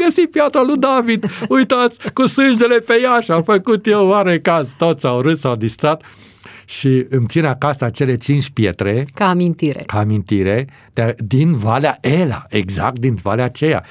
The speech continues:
Speaker 1: Locul este absolut i-, exact și dacă aș duce un militar și i-ar spune:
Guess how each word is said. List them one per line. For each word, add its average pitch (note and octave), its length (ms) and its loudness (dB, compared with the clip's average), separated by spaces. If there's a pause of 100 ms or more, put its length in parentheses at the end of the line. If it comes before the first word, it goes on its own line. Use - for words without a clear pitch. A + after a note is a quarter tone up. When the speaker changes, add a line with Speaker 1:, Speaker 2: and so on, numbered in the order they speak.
(180)
Speaker 1:
Locul D3 360 0
este D3+ 200 -2
absolut C#3+ 500 -2
i-, A#2+ 160 -2 (260)
exact B2 520 -2
și C3+ 260 -2 (360)
dacă D3 480 -2
aș C3 160 0
duce F#3 260 -2
un D3 200 2
militar C#3 500 0
și - 120 -8
i-ar C#3 120 0
spune: C#3 360 -2